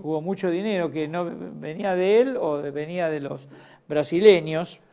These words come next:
este, pero repartió a manos llenas a muchos caudillos y políticos, este, Urquiza para, para congraciarse con ellos. Eh, muchos rosistas,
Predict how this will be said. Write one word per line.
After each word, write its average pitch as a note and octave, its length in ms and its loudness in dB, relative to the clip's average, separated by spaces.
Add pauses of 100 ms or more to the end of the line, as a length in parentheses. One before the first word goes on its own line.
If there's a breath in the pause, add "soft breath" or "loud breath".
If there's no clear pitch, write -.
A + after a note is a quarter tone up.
(320 soft breath)
este, C#3+ 680 -6
pero C#3+ 280 -6
repartió D3 540 -2
a E3 40 -2
manos E3+ 300 -6
llenas F3+ 420 -4 (300 loud breath)
a D3 140 -6
muchos E3+ 380 -6
caudillos E3 720 -2
y C#3+ 100 -8
políticos, D3+ 840 -6 (440 soft breath)
este, C3 1160 -8
Urquiza D#3 600 -4
para, C3+ 480 -4
para C#3 240 -4
congraciarse C#3 680 -4
con C#3 160 -8
ellos. A#2 460 -14 (720 loud breath)
Eh, C3+ 160 -8
muchos F3 420 0
rosistas, - 760 -4